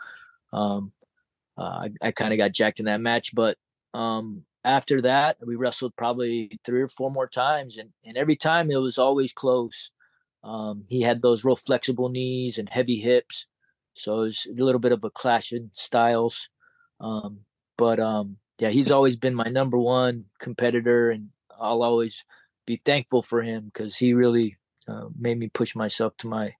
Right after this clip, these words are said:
to my best. Um, we actually had a conversation not too long ago. I, like, I found him on, uh, Facebook or, or Instagram or something, and I sent him a message, and I just wanna say, "Thanks, man. You, you really helped me get to,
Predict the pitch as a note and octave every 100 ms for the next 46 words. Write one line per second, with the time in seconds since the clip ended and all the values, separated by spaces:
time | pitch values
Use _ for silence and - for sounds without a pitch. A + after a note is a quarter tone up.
0 | - A#2 A2 G#2+ A2 G#2+ - - _ _
1 | - - _ - G#2 A2+ B2+ C3+ - B2
2 | B2+ - C#3+ C3 - D3 - B2+ A#2+ -
3 | B2 B2 B2+ A#2 A2+ A2 A2 A2 A2 B2+
4 | B2 A#2+ A2+ A2 G#2+ - _ _ _ _
5 | _ G#2+ G#2 - B2 - A#2 B2+ B2 A#2
6 | G2+ G#2 G#2+ E2 G2+ G2 - A#2 - A#2
7 | A#2 A#2 A2 - D#3+ D3+ C3 A#2 G#2+ G#2
8 | - A#2+ A2+ A2+ A#2+ A#2 A#2+ A2 A2 A2
9 | G#2+ - A#2 G#2+ A2 G2 A#2+ A#2+ - A#2
10 | A#2 A#2 A#2 G#2+ - - _ _ _ G#2+
11 | A2 A2+ A2 A#2 A#2 A2 A#2 - A2 A2